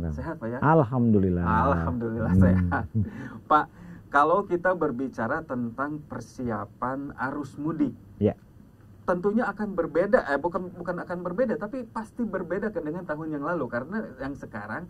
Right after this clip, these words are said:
Speaker 2: sudah tidak, eh, menerapkan lagi P P K, eh, P P K M seperti itu.
Speaker 1: Ya.
Speaker 2: Nah, bagaimana persiapan, eh, di Bandara Samsudin Nur?
Speaker 1: Eh, kesiapan sebenarnya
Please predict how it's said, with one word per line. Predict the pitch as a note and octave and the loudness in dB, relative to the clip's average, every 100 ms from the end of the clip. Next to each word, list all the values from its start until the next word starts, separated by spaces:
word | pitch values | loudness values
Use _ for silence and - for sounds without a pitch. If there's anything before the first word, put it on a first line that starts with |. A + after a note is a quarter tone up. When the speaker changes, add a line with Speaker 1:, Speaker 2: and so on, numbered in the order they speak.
| - - - | -18 -20 -16
Speaker 2:
sudah | - D3 B2+ E3+ | -6 -4 -2 -2
tidak, | D#3 C3 G#2 G2+ | -2 -2 -2 -4
eh, | - - A#2+ A#2 - - | -10 -10 -8 -8 -10 -10
menerapkan | C#3 C#3+ C3+ A#2 D3+ | -6 -4 -2 -2 -4
lagi | C3+ A2 E3 | -4 -6 -6
P | |
P | C3+ A#2 | -8 -8
K, | G#2+ - | -8 -8
eh, | - A2+ | -4 -2
P | A2+ | -2
P | A2 | -4
K | A#2 C#3+ | -6 -6
M | C3+ | -6
seperti | A2+ A2+ A2 A2+ A2 | -6 -6 -4 -6 -4
itu. | |
Speaker 1:
Ya. | A2 G2+ - - | 2 2 2 -8
Speaker 2:
Nah, | A2+ G2 - - - | -6 -6 -10 -20 -8
bagaimana | - D#3+ A3 B3 | -6 0 0 0
persiapan, | A#3+ A3 G3+ G#3+ G3+ F3+ E3+ | -2 -2 -4 -4 -8 -10 -4
eh, | E3+ E3+ D#3+ E3 | -2 -2 -4 -4
di | |
Bandara | E3 D#3 D#3 D3 C#3+ C3 A2 - | -4 -2 -2 0 0 -2 -4 -8
Samsudin | C#3+ C#3 C3+ C3+ | -10 -8 -6 -4
Nur? | B2 A2 - - - - - - - | -6 -8 -14 -20 -20 -20 -20 -20 -8
Speaker 1:
Eh, | A#2 C3 C#3 D3 D3 C#3+ | -2 0 2 2 2 2
kesiapan | D3 F3 D#3 D#3+ G3+ | 0 2 2 2 0
sebenarnya | G#3 D#3+ C#3+ D3+ F#3 | 4 6 6 4 4